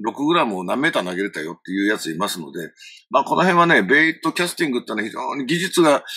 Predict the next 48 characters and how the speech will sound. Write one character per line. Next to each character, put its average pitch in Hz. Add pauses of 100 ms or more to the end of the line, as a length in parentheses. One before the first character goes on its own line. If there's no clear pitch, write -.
(240)
左 127
右 139
す 131
る 127
世 135
界 127
な 104
の 101
で、 143 (380)
え 104
ー、 -
そ -
こ 214
は -
ち -
ょ -
っ -
と -
な 156
し 147
に 117
し -
て 98
く 98
だ 87
さ -
い。 - (400)
あ 185
く -
ま 180
で 160
も、 117
お 107
ー、 101
僕 117
が 117
発 110
信 113
す 117
る 107
情 107
報 107
っ -
て 110
い -
う -
の 120
は、 147